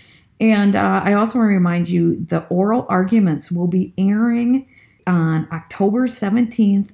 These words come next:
on YouTube at nine thirty Pacific time. And so it's coming up soon. This is coming up soon. It'll be airing live on YouTube. I don't know if they're gonna cap the number of audience. If they do, we'll figure out a way for people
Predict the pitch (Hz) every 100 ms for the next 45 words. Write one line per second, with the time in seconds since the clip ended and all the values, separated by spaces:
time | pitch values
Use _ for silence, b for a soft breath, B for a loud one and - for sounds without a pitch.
0 | - 170 170 220 233 208 165 165 170 170
1 | 208 220 202 190 190 196 - _ _ _
2 | _ - 165 - - 311 294 - 190 147
3 | 139 156 - b b b b - 185 180
4 | 180 214 233 - 240 302 311 254 - 254
5 | 277 160 175 190 226 - 202 208 214 208
6 | 208 175 175 175 - - - 208 190 165
7 | 170 180 190 196 202 190 175 175 175 -
8 | 170 175 190 185 170 170 190 202 202 196
9 | 190 175 - 175 165 175 - b b b
10 | 196 185 170 175 175 170 170 165 165 175
11 | 175 175 180 165 180 180 180 175 165 165
12 | 170 170 165 156 156 151 165 160